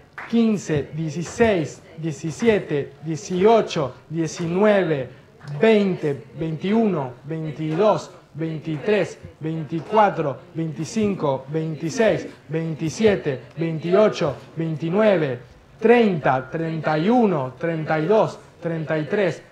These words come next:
treinta y cuatro, treinta y cinco, treinta y seis. Espera, espera, espera, espera, espera, tenela en la mano. Esa sería la treinta y siete, no la des vuelta. Recapitulemos.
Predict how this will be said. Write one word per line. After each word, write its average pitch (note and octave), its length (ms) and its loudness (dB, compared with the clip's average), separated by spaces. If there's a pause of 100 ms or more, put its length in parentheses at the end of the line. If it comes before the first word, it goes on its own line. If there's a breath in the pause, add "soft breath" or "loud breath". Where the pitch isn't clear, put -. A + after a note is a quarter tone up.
(100)
treinta D#3+ 360 -4
y D3 80 -4
cuatro, D#3+ 580 0
treinta D3 400 -6
y C#3+ 80 -6
cinco, F#3+ 560 -4
treinta D#3 280 -6
y - 20 -6
seis. G#3+ 100 -2
Espera, C4 160 2
espera, C4+ 140 4
espera, B3+ 120 2
espera, A3+ 220 2
espera, G3+ 160 0
tenela B3+ 200 -4
en A#3 60 -2
la G#3 80 0
mano. G3 180 -2
Esa C4+ 100 -4
sería A#3 180 -2
la F#3+ 60 0
treinta F3 240 -4
y D3+ 40 -4
siete, F3 260 -4
no A#3+ 80 -4
la B3+ 120 2
des F3+ 100 0
vuelta. B2+ 540 -6
Recapitulemos. F3+ 720 -4